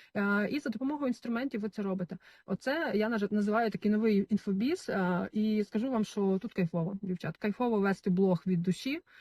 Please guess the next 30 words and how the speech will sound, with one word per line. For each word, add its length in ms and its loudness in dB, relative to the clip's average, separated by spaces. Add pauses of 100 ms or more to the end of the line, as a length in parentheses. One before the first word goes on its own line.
(240)
кайфово, 800 2
е, 280 2
давати 440 0
глиб-, 360 2
глибокий 680 4
такий 320 -2
контент, 600 -2
а 100 0
не 480 2
поверхностний 680 0
такий, 300 -2
який 280 0
правильно, 680 2
як 220 0
треба, 460 2
щоб 200 -4
продати. 600 -2 (300)
Коли 220 0
ви 100 2
не 140 4
доказуєте 680 2
нікому 400 4
нічого, 480 4
що 140 -4
ви 80 -2
класний 360 2
експерт, 360 -2
ви 100 -4
це 140 -6
знаєте, 580 -2